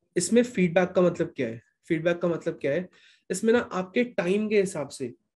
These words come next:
काम होता है। जैसे कि अगर मैं एग्जांपल लेता हूँ, जो मल्टीलेवल फीडबैक क्यू एल्गोरिथम होती है ना, वो ये कहती है कि अगर मान लो मेरा कोई प्रोसेस है, ठीक है,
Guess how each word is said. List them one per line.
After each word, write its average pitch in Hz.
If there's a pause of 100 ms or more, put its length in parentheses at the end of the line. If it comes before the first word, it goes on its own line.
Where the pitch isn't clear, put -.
(460)
काम 165
होता 131
है। 135
जैसे 143
कि 175
अगर 175
मैं 180
एग्जांपल 165
लेता 139
हूँ, 185 (180)
जो 175
मल्टीलेवल 190
फीडबैक 180
क्यू 190
एल्गोरिथम 165
होती 151
है 151
ना, 160 (460)
वो 180
ये 202
कहती 143
है 180 (260)
कि 220 (200)
अगर 190
मान 190
लो 196
मेरा 185
कोई 190
प्रोसेस 170
है, 120 (2250)
ठीक 196
है, 165